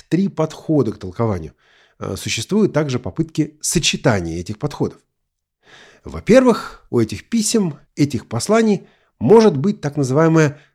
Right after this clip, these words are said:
современное значение. То есть значение, актуальное конкретно для того времени, для тех поместных церквей времен апостола Иоанна.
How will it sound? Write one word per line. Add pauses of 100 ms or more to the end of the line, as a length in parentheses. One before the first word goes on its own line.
современное
значение. (680)
То
есть
значение,
актуальное
конкретно
для
того
времени, (440)
для
тех
поместных
церквей
времен
апостола
Иоанна.